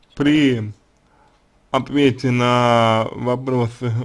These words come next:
о супружеских отношениях, особенно если люди молод-, молодые, да, если вот как вы, э,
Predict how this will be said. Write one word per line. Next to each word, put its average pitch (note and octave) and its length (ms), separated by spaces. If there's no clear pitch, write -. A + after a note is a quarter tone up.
о B2+ 300
супружеских A#2+ 680
отношениях, D3+ 760
особенно B2+ 480
если A#2+ 580
люди A#2+ 560
молод-, C3 340
молодые, F#3+ 680
да, C#3+ 480
если A#2+ 400
вот A#2 240
как A#2 400
вы, A#2+ 680
э, A#2+ 60